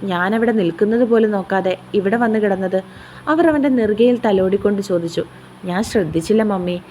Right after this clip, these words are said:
"മമ്മി അവിടെ നിൽപ്പുണ്ടായിരുന്നോ? ഞാൻ വേറെന്തോ മൈൻഡിലായിപ്പോയി, അതാ," അവൻ ചിരിയോടെ അവരോട് മറുപടി പറഞ്ഞു.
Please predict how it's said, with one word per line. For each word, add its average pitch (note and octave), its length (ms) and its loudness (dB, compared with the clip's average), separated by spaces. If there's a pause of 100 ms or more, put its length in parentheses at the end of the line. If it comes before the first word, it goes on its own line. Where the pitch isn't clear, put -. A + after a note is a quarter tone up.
(220)
"മമ്മി C#4+ 240 4
അവിടെ D4 160 2
നിൽപ്പുണ്ടായിരുന്നോ? G#3 760 0 (280)
ഞാൻ E3 260 -2
വേറെന്തോ G3 520 2
മൈൻഡിലായിപ്പോയി, E3 800 0 (400)
അതാ," F3 280 0 (400)
അവൻ D#4 200 2
ചിരിയോടെ B3 480 2
അവരോട് F#3+ 380 0
മറുപടി F#3 440 0
പറഞ്ഞു. E3+ 300 -2